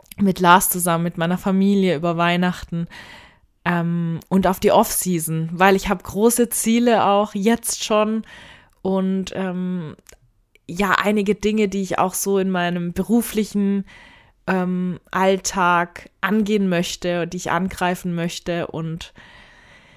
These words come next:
ja, das wird einfach nur verrückt, Leute, das wird verrückt. Ich, äh,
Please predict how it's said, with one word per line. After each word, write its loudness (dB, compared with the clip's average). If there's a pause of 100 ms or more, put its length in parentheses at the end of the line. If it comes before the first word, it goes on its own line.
(720)
ja, 0 (120)
das -6
wird -6
einfach -4
nur 0
verrückt, -4 (120)
Leute, -6
das -8
wird -6
verrückt. -2
Ich, -10
äh, -6